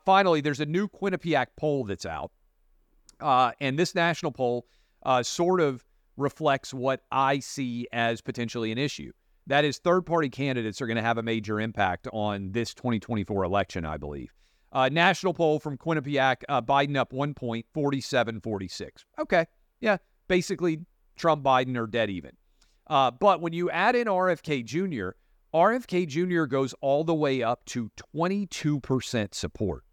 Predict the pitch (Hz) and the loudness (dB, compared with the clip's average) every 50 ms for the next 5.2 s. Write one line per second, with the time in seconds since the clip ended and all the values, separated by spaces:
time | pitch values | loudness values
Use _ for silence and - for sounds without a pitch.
0 | _ _ - 92 101 107 120 - - _ _ _ _ _ _ _ _ _ _ _ | _ _ -18 -14 -14 -14 -14 -14 -18 _ _ _ _ _ _ _ _ _ _ _
1 | _ _ _ _ _ _ _ _ _ - - 151 143 139 120 - 160 165 190 214 | _ _ _ _ _ _ _ _ _ -4 -2 -2 -2 0 2 4 6 6 6 4
2 | 214 202 180 160 156 - - 151 151 156 - - 170 160 156 147 139 131 123 123 | 4 2 0 0 -2 -4 -2 -2 -2 -2 -2 -4 -2 0 0 0 0 -2 -2 -2
3 | 127 127 139 151 165 185 185 135 143 156 139 120 - 143 143 131 107 92 110 117 | -2 -2 0 2 2 2 0 -2 -2 -4 -4 -4 -6 -6 -6 -6 -6 -6 -6 -4
4 | 127 143 151 131 107 92 87 87 - _ _ _ _ _ _ _ - 147 139 135 | -2 -2 -2 -2 -2 -4 -6 -6 -8 _ _ _ _ _ _ _ -2 0 2 2
5 | 131 127 123 120 | 2 2 0 -6